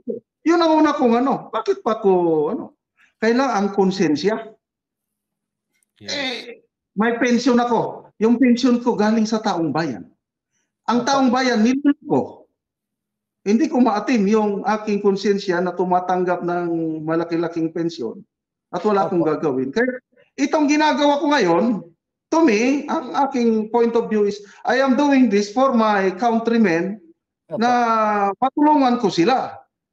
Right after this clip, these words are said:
Speaker 1: Eh, kung ang tingin ng gobyerno is, I am destabilizing, eh, di bahala sila.
Speaker 2: Mm-hmm.
Speaker 3: Yeah. So, uh, Roy, ikaw, ang destabilisasyon sa-, kasi yun ang bintang sa atin. Parte tayo ng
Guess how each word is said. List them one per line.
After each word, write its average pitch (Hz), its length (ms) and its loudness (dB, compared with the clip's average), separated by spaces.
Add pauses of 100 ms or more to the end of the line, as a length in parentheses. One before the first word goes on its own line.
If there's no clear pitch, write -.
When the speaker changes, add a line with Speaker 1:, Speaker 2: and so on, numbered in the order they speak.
(240)
Speaker 1:
Eh, 202 80 0
kung 254 200 2
ang 247 200 2
tingin 254 320 4
ng 226 120 0
gobyerno 240 440 2
is, 202 240 0
I 226 160 2
am 240 160 2
destabilizing, 220 880 0
eh, 440 160 -2
di 415 80 4
bahala 349 400 0
sila. 226 320 0 (560)
Speaker 2:
Mm-hmm. 123 360 -16 (1160)
Speaker 3:
Yeah. 170 400 -2 (240)
So, 240 640 -2
uh, 214 760 2 (880)
Roy, 220 320 -4
ikaw, 180 320 -6
ang 170 160 -12
destabilisasyon 196 800 -12
sa-, 196 80 -20 (160)
kasi 302 240 -6
yun 302 80 -6
ang 285 160 -4
bintang 247 320 -8
sa 277 240 -4
atin. 180 240 -10
Parte 220 320 -10
tayo 254 160 -18
ng 240 200 -10